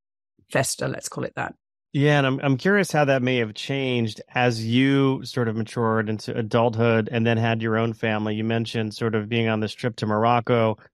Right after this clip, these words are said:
Speaker 2: with your daughter and, you know, talking about, you know, problems that you were experiencing in your
Speaker 1: Mm-hmm.
Speaker 2: marital relationship.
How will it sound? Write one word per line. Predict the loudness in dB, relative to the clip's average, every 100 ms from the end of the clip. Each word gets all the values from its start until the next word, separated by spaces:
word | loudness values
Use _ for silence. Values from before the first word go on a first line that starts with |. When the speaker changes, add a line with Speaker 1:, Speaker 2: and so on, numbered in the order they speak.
| _ _ _
Speaker 2:
with | 0 2
your | 4 4
daughter | 4 4 4 4 4 0
and, | -2 -2 0 -2 -4
you | -4
know, | -2 -2 -2 -6 -12 -8
talking | 2 2 4 2
about, | 2 2 4 2 0
you | -2
know, | -2 -2 -6 -20 _ _ _
problems | 0 2 4 2 2
that | 0
you | 0
were | 2
experiencing | 0 -2 -2 -2 -2 -4 -4
in | -2
your | 0 2 0
Speaker 1:
Mm-hmm. | 2
Speaker 2:
marital | 2 2 -2
relationship. | -4 -2 -2 -4 -2 -2